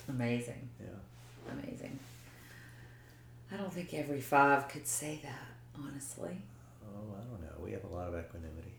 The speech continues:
Speaker 1: Well, mm, no, I think most fives are
Speaker 2: <laughs>
Speaker 1: pretty attached to their reasoning.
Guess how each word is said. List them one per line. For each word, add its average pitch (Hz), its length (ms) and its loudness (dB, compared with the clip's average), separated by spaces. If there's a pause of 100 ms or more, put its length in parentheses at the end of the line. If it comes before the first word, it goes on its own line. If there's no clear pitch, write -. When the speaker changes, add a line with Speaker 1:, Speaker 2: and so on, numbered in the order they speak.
(840)
Speaker 1:
Well, 151 920 10 (840)
mm, 285 800 10
no, 151 240 12
I 151 60 12
think 175 220 6
most 170 520 12
fives 143 300 12
are 135 120 10
Speaker 2:
<laughs> - 260 -2
Speaker 1:
pretty 147 320 12
attached - 600 4
to - 80 -2
their - 440 4 (480)
reasoning. - 540 0